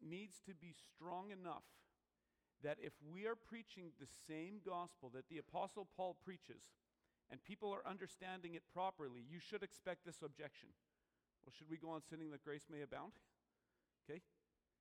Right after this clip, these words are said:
If you get that kind of pushback against your gospel, that's the biblical one. Okay? If you're preaching a gospel where no one would ever say,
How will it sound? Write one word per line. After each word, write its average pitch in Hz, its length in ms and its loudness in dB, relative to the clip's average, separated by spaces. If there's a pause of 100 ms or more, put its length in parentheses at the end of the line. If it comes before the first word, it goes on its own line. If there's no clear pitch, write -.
(320)
If 156 180 -4
you 202 120 2
get 247 260 4
that 190 200 4
kind 202 240 0
of 175 120 -2
pushback 196 500 0
against 165 320 -6
your 170 80 -4
gospel, 185 480 0
that's 165 220 2
the - 100 -12
biblical 151 440 -4
one. 135 200 -6 (800)
Okay? 160 220 -6
If - 160 -4
you're 190 80 2
preaching 233 400 0
a 185 40 0
gospel 180 460 2
where 160 140 4
no 185 100 2
one 190 220 0
would 160 120 4
ever 160 220 2
say, 151 380 0